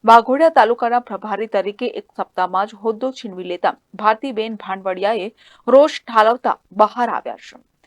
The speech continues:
ભારતીબેને જણાવ્યું હતું કે હું બરોડા સેન્ટ્રલ બેંકનો વહીવટ કરતો હોવાનો આક્ષેપ સહકારી આગેવાનો દ્વારા કરવામાં આવ્યા હતા અને પ્રદેશ પ્રમુખ સુધી વાત પહોંચી હતી.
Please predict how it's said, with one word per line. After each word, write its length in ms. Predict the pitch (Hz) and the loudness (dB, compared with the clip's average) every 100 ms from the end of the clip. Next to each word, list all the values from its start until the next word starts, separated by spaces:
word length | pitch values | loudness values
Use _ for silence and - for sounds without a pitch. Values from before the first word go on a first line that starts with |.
| _ _ _ - | _ _ _ -6
ભારતીબેને 560 | 202 240 311 302 294 | 2 4 2 -2 -2
જણાવ્યું 460 | 285 254 233 254 226 | 2 4 4 2 -4
હતું 220 | 233 254 | -4 -6
કે 140 | 262 254 | -4 -6
હું 200 | 220 202 | -4 -2
બરોડા 340 | 196 202 214 | 0 2 0
સેન્ટ્રલ 400 | 226 208 190 202 | -2 -8 -6 -6
બેંકનો 420 | 196 175 - 202 180 | -6 -8 -8 -8 -8
વહીવટ 360 | 180 180 180 | -6 -6 -8
કરતો 460 | 202 180 - 185 - - | -8 -8 -6 -12 -12 -6
હોવાનો 420 | 196 240 196 226 | 2 2 2 -2
આક્ષેપ 480 | - 214 - 285 285 - | 2 2 0 -8 -6 0
સહકારી 460 | 208 190 208 208 240 | 0 0 -2 0 -2
આગેવાનો 480 | 180 185 175 170 | -2 -4 -8 -8
દ્વારા 340 | 180 170 175 214 | -10 -6 -4 -6
કરવામાં 480 | - 165 185 185 - | -6 -6 -4 -6 -8
આવ્યા 140 | - | -14
હતા 200 | _ 175 - _ - _ 220 | _ -6 -6 _ -20 _ 0
અને 120 | 240 | 2
પ્રદેશ 300 | 254 254 311 - | 4 2 0 2
પ્રમુખ 280 | 254 269 - | 2 0 -4
સુધી 260 | 254 226 240 | -10 -6 -2
વાત 320 | 202 196 254 | 2 2 0
પહોંચી 380 | 247 240 247 214 | -4 -4 -4 -12
હતી. 240 | 190 - | -14 -20